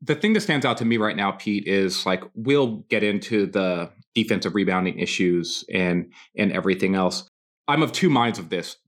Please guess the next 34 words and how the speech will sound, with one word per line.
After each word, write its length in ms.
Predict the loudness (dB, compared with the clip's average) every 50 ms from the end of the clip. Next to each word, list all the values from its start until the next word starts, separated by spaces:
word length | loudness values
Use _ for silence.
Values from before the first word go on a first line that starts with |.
| _ -8
Teams 220 | -2 0 2 2 2
are 60 | 2
gonna 160 | 2 0 0
have 240 | 0 0 -2 -2 0
these 180 | -2 -2 0
games 480 | 0 0 0 0 0 -2 -4 -6 -14 -18 _ _ _ _ _ _ _ _ _ _ _ -12
where, 720 | -4 0 2 2 4 4 2 2 2 2 0 0 -4 -8 _ _ _ _ _ _ -4
like, 320 | -2 -2 -2 -2 -6 -12 _ _ 0
the 140 | 0 2
other 180 | 2 2 2 0
team 320 | 2 2 4 4 4 4
is 300 | 4 4 2 2 -2 -8 -16 _ _ _ _ -14
more 300 | -6 0 2 4 4 4 4
motivated 560 | 4 4 4 4 4 4 2 2 2 2 2
than 160 | 4 2 4
you 300 | 4 4 4 4 4 4
or 120 | 4 2 2
has 300 | 2 2 0 2 2 2
more 180 | 2 2 2 2
energy 460 | 0 0 0 0 0 0 0 0 2
than 180 | 2 2 2
you, 400 | 2 2 2 4 4 4 4 2
and 220 | 2 0 0 0 2
they 500 | 2 2 4 4 4 2 2 0 -2 -6 -14 -20 -20 -20 _
sort 260 | -12 -4 0 0 2 2
of 140 | 0 0
just 260 | 0 -2 -2 -2 -4 -10 -14 -10 -2
beat 240 | 0 0 0 0 0
you 120 | 0 2
to 120 | 2 2 0
every 540 | 0 -2 0 0 0 0 -2 -4 -6 -10 _ _ -6
loose 240 | -2 -2 -2 -2 -2
ball. 340 | -2 0 0 2 2 2 2
Orlando 440 | 2 2 2 2 2 2 2 2